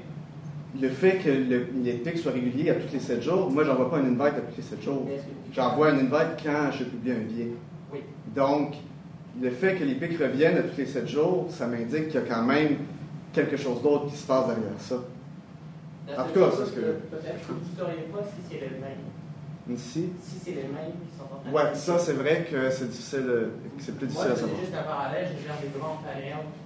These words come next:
Speaker 1: OK.
Speaker 2: Des panels en recherche et en stratégie, puis je vous dis que c'est exactement les mêmes problématiques qu'il y en a.
Speaker 1: Mhm.
Speaker 2: On a ce genre de, mais il y a des moyens qui peuvent justifier d'autres démarches qui pourraient arriver à justifier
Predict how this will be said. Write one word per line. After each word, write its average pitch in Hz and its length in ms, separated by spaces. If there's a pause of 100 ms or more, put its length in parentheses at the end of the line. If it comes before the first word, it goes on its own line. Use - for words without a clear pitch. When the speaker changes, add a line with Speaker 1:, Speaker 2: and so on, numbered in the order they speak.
(180)
Speaker 1:
OK. 107 120 (1080)
Speaker 2:
Des 135 160
panels 147 320
en 139 160
recherche 151 480
et - 80
en 135 80
stratégie, 135 560
puis 143 320 (560)
je 139 160
vous 156 160
dis 190 240
que 160 80
c'est 156 320
exactement 160 560
les 165 80
mêmes 170 160
problématiques 151 400
qu'il 147 80
y 147 80
en 151 80
a. - 80 (240)
Speaker 1:
Mhm. 135 160 (160)
Speaker 2:
On - 160
a 135 160
ce 156 80
genre 156 160
de, 143 240
mais 156 320 (960)
il - 40
y 151 40
a 147 80
des 151 80
moyens 151 320
qui - 80
peuvent 139 160
justifier 143 400
d'autres 147 160
démarches 131 480
qui 139 160
pourraient 147 480
arriver 147 400
à 131 240
justifier - 320